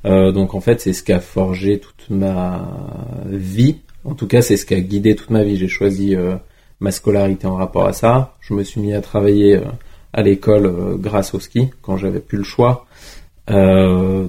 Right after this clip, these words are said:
toute ma vie a été articulée autour de glisser en,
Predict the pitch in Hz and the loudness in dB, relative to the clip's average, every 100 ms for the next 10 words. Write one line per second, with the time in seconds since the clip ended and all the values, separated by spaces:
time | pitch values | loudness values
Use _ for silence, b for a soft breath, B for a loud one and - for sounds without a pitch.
0 | - - 110 - - 104 101 98 104 117 | -8 -8 -8 -6 -2 0 2 0 2 4
1 | 107 98 - 98 - - 104 - 98 107 | 4 2 0 -4 -4 -8 -8 -2 2 4
2 | 110 101 107 107 101 98 98 98 101 107 | 4 2 4 4 4 2 2 0 0 -4
3 | 101 - 107 104 95 | -2 2 2 2 -2